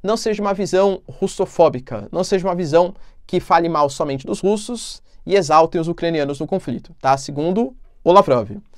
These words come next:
Como que isso vai ser feito? Como essa comemoração vai ser feita? Como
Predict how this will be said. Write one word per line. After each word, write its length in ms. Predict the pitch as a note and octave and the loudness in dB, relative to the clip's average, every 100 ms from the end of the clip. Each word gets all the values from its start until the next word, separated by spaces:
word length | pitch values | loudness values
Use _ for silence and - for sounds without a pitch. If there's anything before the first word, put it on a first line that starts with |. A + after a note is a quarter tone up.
| - - - - | -20 -20 -20 -2
Como 300 | - E4 C#4+ | 4 6 4
que 100 | - | 0
isso 160 | G#3 F3 | -2 2
vai 140 | E3+ | 0
ser 120 | - | 0
feito? 300 | - D3+ C3 | -4 -4 -2
Como 180 | - A#3 | 0 0
essa 180 | A#3+ G#3+ | 0 -4
comemoração 720 | A3 G#3+ G3+ F3 D#3+ - G#3+ | -4 -2 0 -2 -2 -2 0
vai 100 | F3+ | 0
ser 120 | - | -2
feita? 320 | E3+ D3+ B2+ C3 | -4 -4 -4 -2
Como 460 | G3+ G#3 E3 - | 4 6 6 2